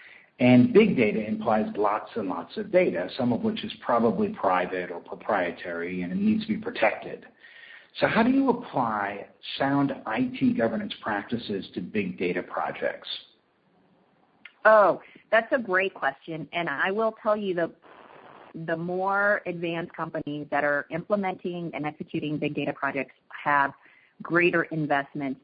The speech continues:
Speaker 2: in information integration and governance type technology capabilities, as well as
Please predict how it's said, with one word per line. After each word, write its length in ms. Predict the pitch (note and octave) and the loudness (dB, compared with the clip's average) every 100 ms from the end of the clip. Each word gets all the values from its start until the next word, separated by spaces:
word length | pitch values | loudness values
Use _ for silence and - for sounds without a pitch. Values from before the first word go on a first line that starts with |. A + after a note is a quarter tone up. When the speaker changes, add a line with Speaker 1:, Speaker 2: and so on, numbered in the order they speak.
| - | -8
Speaker 2:
in 460 | D3 C#3 C#3+ C#3 - | -4 -2 -2 -4 -4
information 580 | D3+ D3+ D3+ C#3+ C#3 C3+ | -8 -6 -4 -4 -4 -4
integration 540 | C3+ C3 C3+ B2+ - | -4 -4 -4 -4 -6
and 80 | B2+ | -4
governance 420 | B2 B2+ G2+ D2+ - _ _ _ _ _ - | -4 -2 -4 -8 -14 _ _ _ _ _ -4
type 240 | D3 C#3 - _ - | 0 0 -4 _ -16
technology 500 | E3 - D3 F3+ F#3 | -10 -2 0 0 0
capabilities, 680 | F3+ F#3+ F3+ F3+ F3 F3 F3+ - | -2 -2 -2 -2 0 -2 -4 -2
as 120 | D3 D3+ | -4 -2
well 280 | C#3+ C#3 C#3 | -2 0 0
as 140 | C#3 | -2